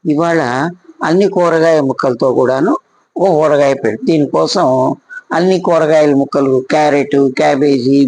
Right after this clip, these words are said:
బీన్స్, మరి కాలీఫ్లవర్, చిన్న మామిడికాయ ముక్క, దోసకాయ, ఇవన్నీ చిన్న చిన్న ముక్కలుగా ఐదారు రకాలు తరిగి పెట్టుకొని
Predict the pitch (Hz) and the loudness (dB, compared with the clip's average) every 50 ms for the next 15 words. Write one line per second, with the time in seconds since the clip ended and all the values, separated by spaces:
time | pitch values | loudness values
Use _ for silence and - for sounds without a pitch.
0 | 123 127 147 147 147 147 143 143 - - - 147 143 135 175 - - - - - | 2 2 2 4 4 4 2 0 0 0 0 0 0 0 0 -2 -6 -10 -16 -16
1 | - - - - - 151 147 143 147 143 127 - 156 151 151 160 160 156 160 151 | -16 -16 -6 -2 0 0 2 2 2 2 0 0 0 2 2 4 4 4 2 2
2 | - - 147 143 135 143 143 127 139 139 135 135 - _ _ _ _ _ - 196 | 2 2 2 2 2 2 2 2 2 2 0 -2 -8 _ _ _ _ _ -2 0
3 | 196 180 165 156 151 147 143 143 139 - 151 151 147 143 139 127 - 147 151 - | 2 2 2 2 2 2 0 0 -2 -2 -2 0 0 0 -2 -2 -2 -2 -2 0
4 | 170 170 165 147 - - - 151 147 143 143 156 - - _ _ _ - - 156 | 0 0 -2 -2 -4 -4 -2 -2 0 0 0 -2 -6 -10 _ _ _ -2 0 0
5 | 165 156 160 160 - - 147 147 143 - 160 151 156 143 135 127 - 147 143 139 | 2 2 0 0 0 0 -2 0 0 0 0 0 0 0 0 0 -2 -2 -2 0
6 | 143 143 139 131 135 139 139 135 127 127 131 127 - 135 135 131 123 110 107 - | 0 0 0 0 2 2 2 0 0 -2 -4 -4 -4 -4 -2 -2 0 -2 -2 -4
7 | - _ _ _ _ _ _ _ 147 147 151 156 156 156 156 131 147 139 - - | -6 _ _ _ _ _ _ _ -2 0 2 2 2 2 2 0 -2 -4 -2 -2
8 | 143 143 175 208 262 381 | -2 0 0 2 2 0